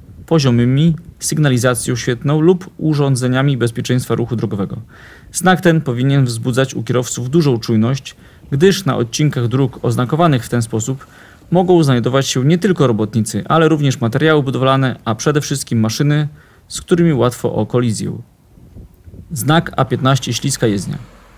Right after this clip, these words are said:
Ostrzega o możliwości poślizgu pojazdu spowodowanego w szczególności zmianą nawierzchni jezdni, stałym lub okresowym jej zawilgoceniem itd.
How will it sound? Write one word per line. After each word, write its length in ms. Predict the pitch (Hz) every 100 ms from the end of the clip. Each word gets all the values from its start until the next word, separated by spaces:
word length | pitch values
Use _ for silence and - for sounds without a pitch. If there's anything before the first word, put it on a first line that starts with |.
| - _
Ostrzega 480 | 160 165 - 190 156
o 80 | 139
możliwości 540 | 135 123 127 147 -
poślizgu 520 | 117 139 - 156 - 107
pojazdu 480 | 117 110 101 123
spowodowanego 1000 | 139 - 156 156 123 113 127 131 143 143 135
w 60 |
szczególności 540 | - 120 117 127 117 113
zmianą 320 | 113 135 120
nawierzchni 440 | 107 117 117 127
jezdni, 380 | 107 104 120 147 147 - - _
stałym 480 | - - 180 147 131
lub 200 | 135 -
okresowym 560 | 120 123 117 131 120 113
jej 200 | 123 113
zawilgoceniem 800 | 117 107 104 107 - 139 151 117
itd. 420 | 165 143 123 92